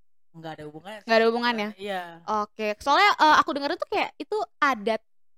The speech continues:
Speaker 2: bukan ya?
Speaker 1: Iya juga.
Speaker 2: Oh, iya juga.
Speaker 1: Iya.
Speaker 2: Gimana tuh maksudnya?
Speaker 1: Tapi kalau adat itu sama Hindu kan berbeda dong.
Speaker 2: Oh,
Speaker 1: Adat itu
Speaker 2: oke.
Speaker 1: tiap daerah dia.
Speaker 2: Ha-ha. Oh, ini adat Bali.
Speaker 1: Ha-ha, adat Bali, kayak gitu
Speaker 2: Oke.
Speaker 1: dia.
Speaker 2: Oke, paham, paham. Terus juga dengar-dengar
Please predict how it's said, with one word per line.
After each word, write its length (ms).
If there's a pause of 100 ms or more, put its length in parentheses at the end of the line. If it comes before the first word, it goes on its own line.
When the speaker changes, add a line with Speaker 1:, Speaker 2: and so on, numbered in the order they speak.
(120)
Speaker 2:
bukan 380
ya? 20 (680)
Speaker 1:
Iya 240
juga. 240 (180)
Speaker 2:
Oh, 140
iya 160
juga. 400
Speaker 1:
Iya. 160
Speaker 2:
Gimana 320
tuh 160
maksudnya? 320
Speaker 1:
Tapi 160
kalau 240 (160)
adat 400
itu 240
sama 240
Hindu 240
kan 80
berbeda 320
dong. 320
Speaker 2:
Oh, 320
Speaker 1:
Adat 320
itu 80
Speaker 2:
oke. 80
Speaker 1:
tiap 160
daerah 400
dia. 220 (100)
Speaker 2:
Ha-ha. 720 (160)
Oh, 160
ini 80
adat 240
Bali. 480
Speaker 1:
Ha-ha, 320
adat 180
Bali, 460
kayak 240
gitu 80
Speaker 2:
Oke. 80
Speaker 1:
dia. 240 (640)
Speaker 2:
Oke, 560
paham, 480
paham. 400 (480)
Terus 160
juga 160
dengar-dengar 480